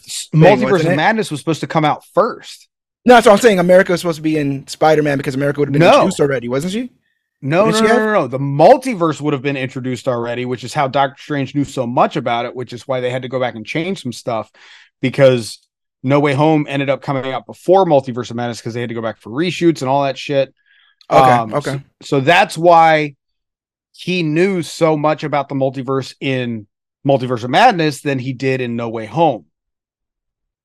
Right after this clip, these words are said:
Speaker 2: Okay.
Speaker 1: No Way Home, for me, I mean, it's the best of all three. We know that.
Speaker 2: Yes, I will agree.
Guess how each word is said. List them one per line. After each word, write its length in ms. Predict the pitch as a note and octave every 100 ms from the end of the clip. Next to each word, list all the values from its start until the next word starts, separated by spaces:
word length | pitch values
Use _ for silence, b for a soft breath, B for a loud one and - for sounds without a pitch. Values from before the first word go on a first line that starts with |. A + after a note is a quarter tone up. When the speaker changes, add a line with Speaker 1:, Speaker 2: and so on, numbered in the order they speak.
| _ _ _ _ _ _ -
Speaker 2:
Okay. 200 | - -
Speaker 1:
No 120 | F#3
Way 160 | A#3+ A#3
Home, 420 | F3+ G3 G#3 G3
for 200 | - E3
me, 560 | D3+ E3 G3 A3 A3 - _ _ _ _ _ _
I 120 | D#3+
mean, 260 | D3 D#3+ -
it's 320 | - F3+ D#3
the 80 | -
best 340 | D3+ G3 G#3 F3
of 80 | D3
all 120 | C#3
three. 300 | - D3 C#3
We 160 | A#2
know 180 | A#2+ B2+
that. 260 | A#2 A2+ - _ _
Speaker 2:
Yes, 280 | D3+ A#2+ -
I 120 | A#2
will 100 | B2
agree. 220 | B2 A#2